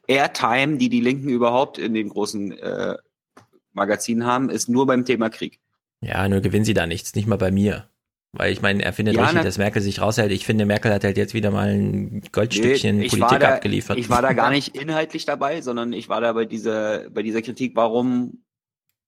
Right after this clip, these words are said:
Speaker 1: warum hö-, höre ich denn die Linken nicht, wenn's um Reform der Sozialsysteme geht?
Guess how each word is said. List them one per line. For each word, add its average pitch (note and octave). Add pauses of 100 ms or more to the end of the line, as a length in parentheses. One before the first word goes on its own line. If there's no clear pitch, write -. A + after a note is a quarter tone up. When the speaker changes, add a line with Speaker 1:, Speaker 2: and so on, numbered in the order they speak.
(160)
Speaker 1:
warum B2
hö-, B2
höre C3
ich C3+
denn B2+
die B2
Linken C3
nicht, C3
wenn's A#2+
um A#2+ (480)
Reform C3
der B2
Sozialsysteme A#2+
geht? -